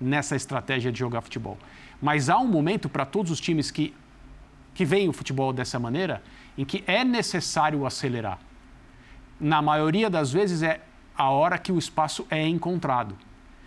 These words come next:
Então, quando não é o Cano, é, é, também é natural entender que quando o Cano recebe a bola, é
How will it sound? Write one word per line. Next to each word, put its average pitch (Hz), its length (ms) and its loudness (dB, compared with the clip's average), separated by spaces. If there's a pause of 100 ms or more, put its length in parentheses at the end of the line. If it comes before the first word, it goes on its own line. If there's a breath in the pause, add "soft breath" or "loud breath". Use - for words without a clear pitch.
(180 loud breath)
Então, 214 140 0
quando 285 320 2
não 202 200 4
é 170 60 2
o 151 100 2
Cano, 175 360 0
é, 147 60 -2 (140)
é, 139 180 -6 (280)
também 139 240 0
é 151 40 2
natural 151 480 2
entender 156 340 0
que 156 120 -6
quando 175 220 0
o 160 60 0
Cano 147 180 -2
recebe 127 420 -2
a 113 60 -2
bola, 123 380 -2 (640)
é 175 220 0